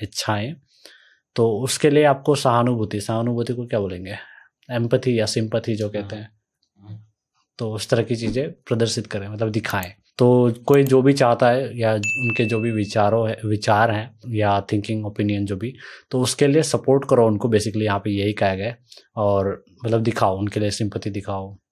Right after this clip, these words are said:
Speaker 1: तो हेल्प करो, basically हेल्प करो, मोटिवेट करो, उन-, उन्हें भी हेल्प करो basically। और उनके विचारों से भले ही आपके विचार ना मिलते हो, उनको ऐसा दिखाओ कि आप इस पे सच्चे तरीके से बिलीव करते हो and वो, उनका जो भी इच्छा वगैरह है उसके लिए सिंपैथी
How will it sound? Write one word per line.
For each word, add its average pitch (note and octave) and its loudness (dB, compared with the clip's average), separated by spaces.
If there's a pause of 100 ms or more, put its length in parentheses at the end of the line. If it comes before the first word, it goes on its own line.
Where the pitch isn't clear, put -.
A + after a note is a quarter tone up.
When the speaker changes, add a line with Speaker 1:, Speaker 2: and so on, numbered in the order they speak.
Speaker 1:
तो A2+ 2
हेल्प C#3 4
करो, A#2+ 4
basically G#2+ -2 (300)
हेल्प G#2+ -4
करो, A2 2
मोटिवेट G#2 -2
करो, G#2 -8 (360)
उन-, B2+ 2
उन्हें B2+ 4
भी C3 4
हेल्प G#2+ 2
करो G#2+ 0
basically। G#2+ -2
और G2+ -6
उनके G#2+ -2
विचारों G#2 0
से G#2 -8 (160)
भले A2+ 4
ही C3 6
आपके A#2 2
विचार A2+ 4
ना A2+ 2
मिलते G#2+ -2
हो, D3+ -8 (200)
उनको A#2+ 2
ऐसा A#2 2
दिखाओ G#2+ 0
कि A2+ -2
आप G#2+ 0
इस - -10
पे A2 0
सच्चे G#2+ -6
तरीके G#2+ -2
से G#2+ -2
बिलीव G#2 -2
करते G#2 -4
हो G#2 -4
and G2+ -8
वो, G2+ -6 (500)
उनका A2 2
जो G#2+ 2
भी G#2 0
इच्छा G2+ -4
वगैरह G2+ -2
है G2+ -6
उसके G2+ -10
लिए G2+ -8
सिंपैथी A2 -6